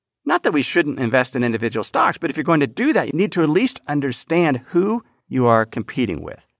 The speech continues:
The other aspect when it comes to who is on the other side of the trade is what's the likelihood of the transaction going through? Will it fail? And we talk about that in that chapter. Question six is, what is the investment vehicle?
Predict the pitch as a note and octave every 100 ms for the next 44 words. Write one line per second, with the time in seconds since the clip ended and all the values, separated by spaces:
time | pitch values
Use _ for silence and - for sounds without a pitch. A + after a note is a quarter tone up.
0 | _ _ _ _ _ _ _ A#2 C#3 F#3+
1 | C#3+ B2 - D#3+ D3 A#2+ - A#2 A2+ -
2 | A2 G2+ A#2 G2 G#2+ G2 F#2+ F2+ - F#2
3 | F2 - F#2 A2 G3 - A#2+ C3 - C#3+
4 | A#2+ E3 F#3 E3 C3 C3+ D3 C3 C3 C3
5 | - C#3 C3+ C#3 - D3 D3+ D#3+ D3 F#3+
6 | - - _ _ _ _ _ C3+ D#3 -
7 | - C#4+ D3+ G2 G#2 _ - A#2 - B2
8 | - E3+ F#2+ - _ - F#2+ F2 D#2+ -
9 | - F2 C#2 - - - - - _ _
10 | _ _ _ _ _ _ _ _ _ _
11 | _ - F3+ F3+ D3+ - A3+ E3+ D3+ -
12 | C#3 A#3 - - D#3+ E3 D#3 - C#3+ -
13 | A#2+ F#2+ G#2+ - G#2+ G2 - E2+ G2 D#2
14 | - A#1+ G#1+